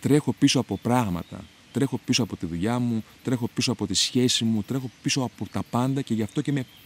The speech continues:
πάντα φοβισμένος. Με μικρές στιγμές ηρεμίας που λέω ότι κάνω διαλογισμό.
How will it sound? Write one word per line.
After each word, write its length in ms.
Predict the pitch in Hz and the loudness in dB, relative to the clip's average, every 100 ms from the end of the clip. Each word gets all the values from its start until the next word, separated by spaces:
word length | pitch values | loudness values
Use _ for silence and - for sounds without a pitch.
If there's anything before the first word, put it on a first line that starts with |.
| - - - - - | -20 -20 -20 -4 2
πάντα 420 | 170 170 117 120 | 4 6 2 0
φοβισμένος. 600 | 127 120 139 143 113 - - - - - | -2 0 2 2 2 0 -8 -20 -12 2
Με 140 | 127 | 4
μικρές 380 | 135 131 156 202 | 4 4 4 4
στιγμές 320 | - 156 170 | 4 2 4
ηρεμίας 480 | 131 120 139 123 113 | 4 4 4 4 2
που 140 | 107 | 0
λέω 160 | 101 139 | 2 2
ότι 160 | 135 - | 0 -2
κάνω 240 | 107 120 | -2 2
διαλογισμό. 600 | 117 110 104 107 95 | 2 2 2 2 2